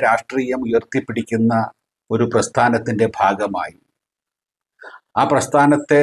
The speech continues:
സംഘടിപ്പിച്ചുകൊണ്ട്, ആ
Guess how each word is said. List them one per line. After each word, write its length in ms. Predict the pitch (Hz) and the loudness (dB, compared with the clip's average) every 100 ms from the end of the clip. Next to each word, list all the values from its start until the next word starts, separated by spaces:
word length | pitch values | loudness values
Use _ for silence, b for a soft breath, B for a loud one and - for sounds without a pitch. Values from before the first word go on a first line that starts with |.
| 147 139 - | 2 0 -2
സംഘടിപ്പിച്ചുകൊണ്ട്, 1120 | 123 131 - 147 147 127 - 117 101 80 101 143 _ _ _ _ _ _ _ b b _ _ _ _ _ _ | -2 0 0 0 -2 -6 -8 -4 -4 -4 -8 -8 _ _ _ _ _ _ _ b b _ _ _ _ _ _
ആ 140 | 104 | -2